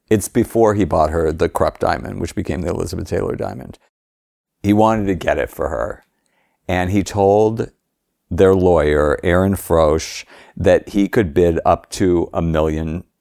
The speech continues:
dollars. So he ended up not getting the diamond because he'd only allowed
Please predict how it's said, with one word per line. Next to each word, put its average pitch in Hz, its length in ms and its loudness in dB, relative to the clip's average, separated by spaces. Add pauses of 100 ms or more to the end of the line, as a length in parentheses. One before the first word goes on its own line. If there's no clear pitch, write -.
dollars. - 680 -4 (480)
So 135 400 0
he 139 420 -2
ended 139 260 -4
up 107 100 0
not 95 520 -2
getting 87 580 0 (300)
the 95 160 0
diamond 90 720 -2
because 85 240 0
he'd 92 160 2
only 98 540 0
allowed 87 680 2